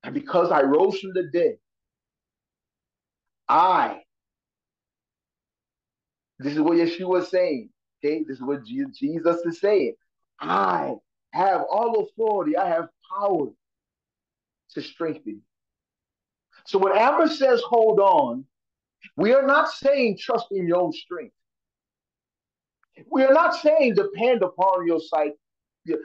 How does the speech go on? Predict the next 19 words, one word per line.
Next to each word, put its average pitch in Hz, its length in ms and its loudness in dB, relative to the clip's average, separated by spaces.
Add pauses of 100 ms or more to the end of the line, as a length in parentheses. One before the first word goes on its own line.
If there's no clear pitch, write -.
(120)
your 156 120 -4
psychologist, 233 920 -4
or 123 60 -20
the 127 80 -12
psychiatrist, - 1120 -2 (640)
your 120 140 -4
therapist, 254 720 2
your 135 200 -8
counselor, 254 680 0 (340)
your 139 120 0
mental 160 320 -2
health 240 360 -2
coach, 254 560 -4 (1300)
your 156 160 -4
friend, 277 560 -2 (1120)
your 143 160 -2
wife, 254 460 -4 (400)
husband, 247 520 -4
spouse, 254 680 -2